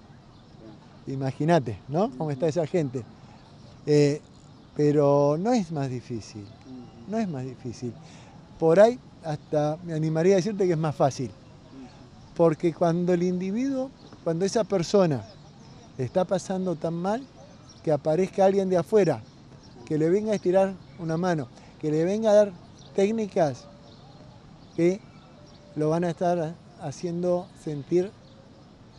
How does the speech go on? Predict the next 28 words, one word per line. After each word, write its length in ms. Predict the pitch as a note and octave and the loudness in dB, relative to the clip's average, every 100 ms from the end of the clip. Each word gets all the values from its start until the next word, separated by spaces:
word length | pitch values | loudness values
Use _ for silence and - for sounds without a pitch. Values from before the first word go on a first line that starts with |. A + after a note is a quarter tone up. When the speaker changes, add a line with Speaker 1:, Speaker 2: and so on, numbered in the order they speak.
| - - - | -20 -20 -8
Speaker 1:
más 180 | C#3+ D#3 | -6 -4
persona. 540 | D#3 C#3 F3 D3 G#2+ - | -4 2 2 2 -4 -16
Speaker 2:
Ujú. 140 | - C#3 C3 - - - - - | -18 -18 -18 -20 -20 -20 -20 -6
Speaker 1:
Le 140 | C#3 | -4
están 360 | C3+ - E3+ F3 | -2 -2 0 0
haciendo 400 | D3+ F3+ F3+ F3 | -2 -4 -2 -2
sentir 400 | E3+ E3+ G3 F3+ | -4 -4 -6 0
que 240 | A3 A#3+ - - - - - - - - - A#3+ | 0 0 -6 -20 -20 -20 -20 -20 -20 -20 -20 -10
no 100 | A3 | -10
importa, 440 | G3+ G#3+ D3 D3 | 0 0 2 -2
pase 300 | G#3 G#3 A3 | -2 -2 0
lo 100 | F3+ | 0
que 120 | F3 | -2
pase, 280 | E3 A3 A#3 | -2 -4 -2
en 80 | F#3 | -4
algún 180 | F3+ F3+ | -4 -4
momento 300 | F#3 G3+ G3 | -6 -4 -2
va 80 | |
a 40 | E3+ | -2
terminar 500 | F3 E3 F3 G#3 A#3+ - - - | -4 -6 -4 -6 -6 -14 -20 -10
y 60 | D#3 | 0
hay 140 | F3 | 0
posibilidad 520 | F3 E3 - D3+ E3+ F#3 | 0 -6 -4 0 2 2
de, 260 | E3 F3 A3+ - - - - - - - - - - | -2 -4 -6 -20 -20 -20 -20 -20 -20 -20 -20 -16 -8
de 60 | |
insertarse, 720 | D3+ C#3+ D#3 F3 G#3+ G3 E3+ D#3 | -6 -4 -6 0 0 0 -2 0
de 120 | D3+ | 0
vivir, 460 | D#3+ F3 G#3 F#3+ | -2 0 0 -2